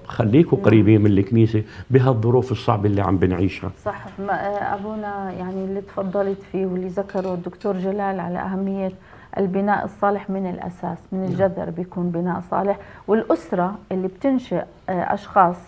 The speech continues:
Speaker 2: فتاة للزواج أو تنشئها هي من النشأة، من هي طفولة.
Speaker 1: نعم.
Speaker 2: يعني هذا الأساس من الط-، الطفولة. ما بتقدر تيجي على الوسط شجرة متروكة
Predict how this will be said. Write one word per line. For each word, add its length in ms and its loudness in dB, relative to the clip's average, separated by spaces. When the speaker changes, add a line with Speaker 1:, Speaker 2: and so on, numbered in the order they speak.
Speaker 2:
فتاة 380 2
للزواج 760 0
أو 180 -2
تنشئها 580 -2
هي 220 -2
من 160 0
النشأة، 380 -2
من 180 -2
هي 240 -2
طفولة. 520 -6
Speaker 1:
نعم. 100 0
Speaker 2:
يعني 200 -2
هذا 240 4
الأساس 560 -2
من 140 0
الط-، 340 -8
الطفولة. 720 -2
ما 120 6
بتقدر 380 0
تيجي 420 -2
على 200 2
الوسط 460 2
شجرة 360 2
متروكة 720 -4